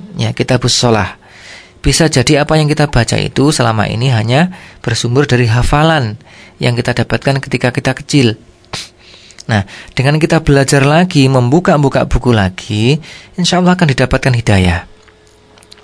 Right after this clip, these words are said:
Sehingga sef-, eh, si sholat kita bisa lebih, lebih khusyuk,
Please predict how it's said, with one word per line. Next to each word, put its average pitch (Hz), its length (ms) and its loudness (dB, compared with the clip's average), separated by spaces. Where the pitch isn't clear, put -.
Sehingga 117 320 0
sef-, - 320 0
eh, 107 160 0
si 117 240 -2
sholat 123 320 0
kita 180 240 0
bisa 113 240 0
lebih, 160 240 2
lebih 160 240 0
khusyuk, 170 480 0